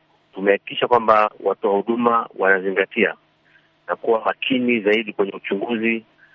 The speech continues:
hasa kwa watu wanaotoka nje ya nchi, kwa mfano China, bara la Asia, na tunafahamu sasa hivi ugonjwa huu umeshasambaa kwa karibu nchi kumi na nane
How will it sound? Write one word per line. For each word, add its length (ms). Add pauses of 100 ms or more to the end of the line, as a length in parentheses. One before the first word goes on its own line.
(140)
hasa 560
kwa 200
watu 260
wanaotoka 680 (560)
nje 260
ya 160
nchi, 420 (640)
kwa 120
mfano 360 (120)
China, 520 (640)
bara 220
la 200
Asia, 580 (520)
na 140
tunafahamu 680
sasa 140
hivi 140
ugonjwa 300
huu 380 (540)
umeshasambaa 680
kwa 140
karibu 380
nchi 260
kumi 240
na 100
nane 420